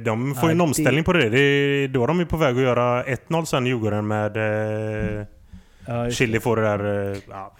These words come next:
Speaker 1: fasen, det är sjukt. Jag tror att... Eh, ja, nog, jag hade
Speaker 2: I
Speaker 1: ju
Speaker 2: en annan situation där, eh, den ypperliga ypperlige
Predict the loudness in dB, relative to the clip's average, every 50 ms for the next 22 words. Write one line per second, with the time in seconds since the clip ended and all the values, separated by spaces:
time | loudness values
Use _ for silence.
0 | -20 -14 _ -8 -6 -6 -8 -8 -8 -8 -8 -6 -6 -6 -6 -6 -8 -10 -12 -12
1 | -10 -10 -10 -10 -8 -8 -8 -10 -10 -12 -16 -20 -16 -12 -10 -10 -8 -8 -8 -8
2 | -10 -10 -10 -10 -10 -10 -8 -8 -6 -6 -6 -6 -4 -4 0 2 4 6 8 8
3 | 8 8 8 8 6 6 6 6 4 2 2 0 0 0 0 2 2 0 0 0
4 | 0 0 2 2 4 4 4 2 2 2 0 0 -2 -4 -4 -2 0 2 2 2
5 | 2 2 2 0 -2 -2 -4 -8 -10 -12 -14 -12 -12 -10 -6 -2 0 0 0 -2
6 | -4 -12 _ _ 0 0 0 0 -4 -12 _ _ 2 4 4 4 4 2 2 2
7 | 0 0 0 0 0